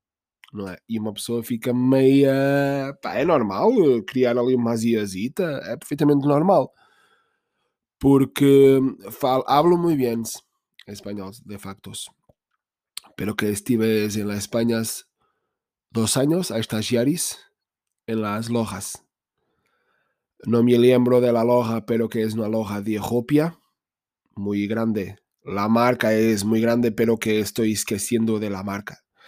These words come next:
Peço desculpas. E é isto. Olhem, malta da pesada,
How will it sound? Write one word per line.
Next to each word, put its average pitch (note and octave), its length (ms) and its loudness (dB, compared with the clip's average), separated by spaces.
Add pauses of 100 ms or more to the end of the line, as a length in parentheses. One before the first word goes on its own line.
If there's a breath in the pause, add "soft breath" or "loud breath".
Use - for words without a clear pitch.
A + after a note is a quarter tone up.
(360 soft breath)
Peço A2 240 0
desculpas. A2 640 -2 (1500)
E G2 80 -8
é - 100 -12
isto. - 240 -18 (1400 soft breath)
Olhem, C#3 460 8
malta C#3 320 6
da B2+ 100 2
pesada, A2 600 -4